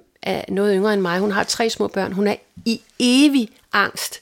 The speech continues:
Hun sidder med en stor stilling på Novozymes. Hun er i evig angst for, om en af børnene skal blive syge.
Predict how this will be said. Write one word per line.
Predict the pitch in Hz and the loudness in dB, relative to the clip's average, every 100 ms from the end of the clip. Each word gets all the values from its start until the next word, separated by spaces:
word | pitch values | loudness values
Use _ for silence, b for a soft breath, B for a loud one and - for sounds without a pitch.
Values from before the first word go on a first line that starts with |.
| b b b b | b b b b
Hun | 208 | -8
sidder | - 226 | 0 0
med | 202 | 0
en | 180 | -2
stor | 214 196 | -4 -4
stilling | - 196 208 208 | -4 -4 -4 -6
på | 196 | -6
Novozymes. | 185 185 214 - 180 175 | -8 -8 -10 -10 -12 -8
Hun | 202 | -4
er | 196 | -2
i | - 233 | -2 0
evig | 294 - | 2 2
angst | 190 - - | 0 -4 -8
for, | - 185 - | -6 -6 -6
om | 202 185 180 190 | -8 -8 -8 -6
en | 196 196 | -6 -6
af | |
børnene | 190 175 185 | -8 -10 -12
skal | - 185 | -16 -16
blive | 185 | -16
syge. | - 190 185 | -14 -14 -14